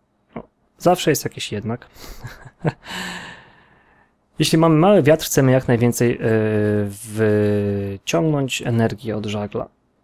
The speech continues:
Mm, i wiadomo, to jest zrozumiała sprawa. E, i teraz jest tutaj takie troszeczkę, e,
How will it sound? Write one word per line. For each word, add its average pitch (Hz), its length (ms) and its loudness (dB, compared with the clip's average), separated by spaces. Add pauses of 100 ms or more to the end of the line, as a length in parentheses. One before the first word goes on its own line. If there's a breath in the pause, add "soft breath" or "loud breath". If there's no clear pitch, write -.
(460)
Mm, 113 340 -4 (100)
i - 80 -12 (1160)
wiadomo, 180 320 4
to 139 140 2
jest 120 220 2
zrozumiała 110 500 2
sprawa. - 360 -8 (1160)
E, 62 560 -12 (1160)
i 135 100 -6
teraz 131 400 2
jest 120 260 -2
tutaj 117 260 -2
takie - 680 -6
troszeczkę, - 640 -4 (300)
e, - 380 -8